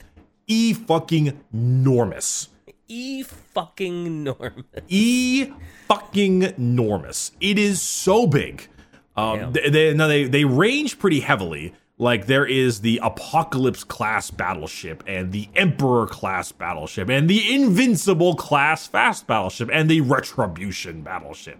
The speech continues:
Speaker 2: And
Speaker 1: Wow, there's
Speaker 2: blah,
Speaker 1: something bigger
Speaker 2: blah,
Speaker 1: than the
Speaker 2: blah.
Speaker 1: Emperor class?
Speaker 2: I think it would actually be the Apocalypse class.
Speaker 1: Jeez, how dare they do the Emperor like that?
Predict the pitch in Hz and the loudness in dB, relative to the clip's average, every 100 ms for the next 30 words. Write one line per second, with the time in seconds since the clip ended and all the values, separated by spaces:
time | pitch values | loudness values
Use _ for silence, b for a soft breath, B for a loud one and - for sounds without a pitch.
0 | - 92 - - 90 175 - 123 131 131 | -20 -18 -18 -12 -8 -6 -2 2 2 2
1 | 120 113 92 135 143 220 233 190 - 98 | 2 0 0 -4 -4 -4 -2 -2 -4 -8
2 | - 214 247 - 339 349 330 - - _ | -10 -10 -10 -6 -6 -6 -10 -16 -20 _
3 | _ _ _ 233 156 131 - 95 92 78 | _ _ _ 0 2 0 -2 -4 -4 -6
4 | - 80 80 65 - 73 62 - - _ | -8 -10 -10 -16 -14 -14 -14 -16 -20 _
5 | _ _ - - 92 139 226 135 95 92 | _ _ -20 -20 -16 -14 -10 -10 -10 -12
6 | 87 - 143 151 - 110 101 165 123 95 | -16 -14 -12 -14 -14 -10 -8 -8 -10 -10
7 | 87 95 92 92 85 - 95 90 80 80 | -10 -12 -10 -10 -10 -12 -12 -12 -14 -16
8 | 82 73 73 | -18 -18 -20